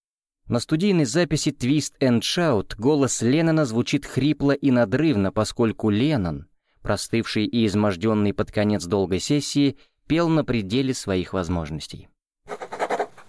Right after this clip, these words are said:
Стоит признать, ребята из Slade затерялись в анналах истории. Пожалуй, они могли этого избежать, но, как говорится, всякое семя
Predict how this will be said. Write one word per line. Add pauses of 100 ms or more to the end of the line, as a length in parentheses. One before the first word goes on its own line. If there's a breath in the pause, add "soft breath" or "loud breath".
(1400)
Стоит
признать,
ребята
из
Slade
затерялись
в
анналах
истории. (600)
Пожалуй,
они
могли
этого
избежать,
но,
как
говорится,
всякое
семя